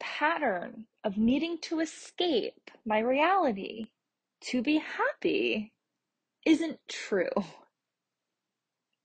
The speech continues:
In my work, I believe loving what is, is the paradigm shift of a sustainable, what do we wanna call it? Quantum leap,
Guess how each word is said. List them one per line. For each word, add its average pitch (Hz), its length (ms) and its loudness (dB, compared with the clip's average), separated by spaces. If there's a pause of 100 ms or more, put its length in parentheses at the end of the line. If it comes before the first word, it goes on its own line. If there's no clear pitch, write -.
(2250)
In 320 200 4
my 320 180 8
work, 202 420 4
I 208 160 10
believe 180 680 -2 (420)
loving 202 560 4
what 220 200 2 (100)
is, 185 320 -6 (1300)
is 330 340 6
the 233 100 -4
paradigm 190 420 2
shift - 360 -4 (160)
of 240 160 10
a 254 80 2
sustainable, 240 1500 -2 (880)
what 196 100 -10
do 185 60 -6
we 175 80 -8
wanna 165 140 -10
call - 180 -12
it? - 100 -8
Quantum 220 420 0
leap, 160 220 -10